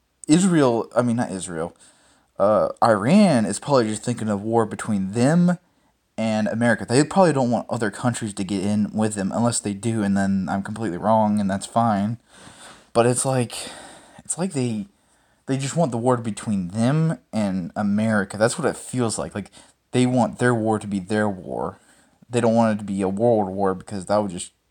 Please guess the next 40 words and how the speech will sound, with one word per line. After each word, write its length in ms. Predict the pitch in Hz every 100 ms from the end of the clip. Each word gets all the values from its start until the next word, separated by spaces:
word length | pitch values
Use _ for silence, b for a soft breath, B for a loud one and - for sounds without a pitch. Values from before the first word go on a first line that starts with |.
| _ _
you 80 | 131
know, 140 | 113 95
bring 220 | 117 110
in 140 | 101 -
other 160 | 110
world 400 | 101 - 110 104
powers 400 | - 107 107 101
from 180 | - 101
all 120 | 98
across 320 | 101 - 104
the 60 | -
country. 580 | - 110 113 - 95 - b b b b b -
I 80 |
mean, 220 | 110 85 92 -
all 140 | 113
across 320 | 104 113 -
the 80 | 98
world, 440 | 107 110 92 98 b b b b b b b -
you 80 | 107
know. 320 | 98 101 98 B B B B B B B B B _ _ _ _ -
And 140 | 113
our 100 | 113
future 460 | - - - 117 107
and 100 | 104
our 320 | 110 107 104 b b b b b b -
progress 480 | - 139 151 120 -
that 120 | 113
we've 260 | 110 98
made 240 | 104 104 123
on 140 | 110
this 220 | 95 - -
earth 600 | 113 113 90 - - - _ _
as 320 | 113 107 -
humans 400 | 123 127 110 98
is 180 | - 104
about 240 | 107 107 -
to 180 | 110
be 420 | 101 107 104 101 -
totally 340 | - 214 120
screwed. 720 | 95 - - 156 117 92 110